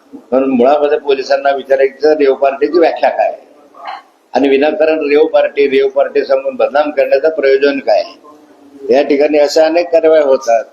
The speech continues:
पकडलं जातं, काही पकडलं जातं. दुसरा भाग असा याच्यामध्ये की, पोलिसांनी यामध्ये ज्या ज्या ठिकाणी कारवाई केली, त्या कार्यवाहीचे व्हिज्युअल्स,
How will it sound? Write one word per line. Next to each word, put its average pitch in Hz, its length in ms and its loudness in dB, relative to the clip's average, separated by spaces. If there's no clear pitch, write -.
पकडलं 143 380 0
जातं, 135 340 0
काही 135 180 2
पकडलं 127 400 0
जातं. 123 280 -2
दुसरा 123 380 2
भाग 160 220 2
असा 160 340 0
याच्यामध्ये 135 640 -2
की, 156 180 4
पोलिसांनी 156 1000 0
यामध्ये 143 480 2
ज्या 123 200 0
ज्या 139 160 -2
ठिकाणी 139 380 -2
कारवाई 127 360 2
केली, 120 460 -2
त्या 165 120 2
कार्यवाहीचे 143 880 0
व्हिज्युअल्स, 135 760 -2